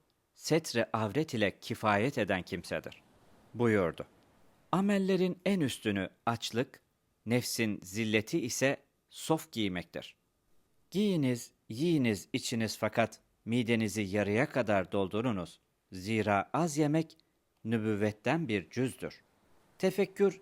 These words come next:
ibadetin yarısı, az yemek ise ibadetin ta kendisidir. Kıyamet günü Allah katında en üstün mevkiye sahip olanınız, en çok aç kalanınız ve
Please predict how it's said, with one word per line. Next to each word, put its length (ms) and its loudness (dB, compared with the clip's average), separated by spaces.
ibadetin 720 2
yarısı, 540 -4
az 240 -2
yemek 380 0
ise 360 -2
ibadetin 680 0
ta 160 -6
kendisidir. 800 -6
Kıyamet 560 4
günü 300 2
Allah 400 2
katında 640 -2
en 140 2
üstün 340 -2
mevkiye 520 0
sahip 520 0
olanınız, 600 -2
en 200 4
çok 380 0
aç 260 -2
kalanınız 640 2
ve 260 4